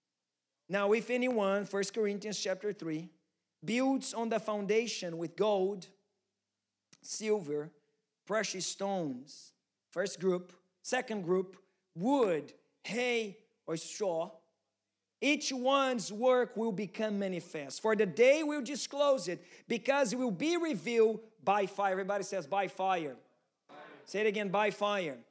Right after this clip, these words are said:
And the fire will test what sort of work each one has done. If the work that anyone has built on the foundation survives,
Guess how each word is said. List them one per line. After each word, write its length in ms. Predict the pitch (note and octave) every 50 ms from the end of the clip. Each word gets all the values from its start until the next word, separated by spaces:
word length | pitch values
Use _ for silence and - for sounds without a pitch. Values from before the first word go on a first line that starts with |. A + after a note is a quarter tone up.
| _ _ - - - -
And 140 | G#3 A3+ A#3
the 100 | G#3 A#3
fire 460 | - - - C4 C#4 D4+ E4+ E4+ D#4+
will 180 | D4 C#4 C4+ B3+
test 560 | C4+ - - - C#4 D4+ D#4 D#4 C#4+ - -
what 180 | B3 B3+ A#3+ A#3+
sort 500 | - - - - - C4+ C4+ C#4+ C#4+ C4+
of 160 | B3+ G3 -
work 440 | A3 A3 A#3+ B3+ C4 C4+ C4 C4 C4
each 260 | B3 B3 G3 - -
one 220 | G#3 A3+ A#3+ A#3+ G#3
has 280 | G3 G#3 G#3 F#3 D3 C3+
done. 420 | C#3+ F3+ A#3+ A3 F#3 E3+ E3 E3+ - - _ _ _
If 220 | - A3 A#3 A3 -
the 120 | A#3 A3
work 560 | G#3 G3 A3 B3+ C#4+ D#4 E4 E4 E4 E4 -
that 200 | - B3 A#3+ A#3+ -
anyone 520 | B3 C#4 D4 D#4 D#4+ D4+ C#4 C#4+ C#4+ C#4+ C4+
has 300 | G#3 A3+ A#3+ A3+ E3 -
built 440 | D3+ D3+ B3+ C4+ C4+ B3+ B3 A3 -
on 220 | A3+ A3 A#3 A#3 G#3
the 100 | A3 F#3+
foundation 720 | - - G#3 G3+ G#3 G3 F3 G#3+ G#3 F#3+ - G3 F3+ E3
survives, 800 | - - F3+ E3+ D#3+ D3 B3 C4 A#3 G3+ G3 G#3 G#3+ F#3+ -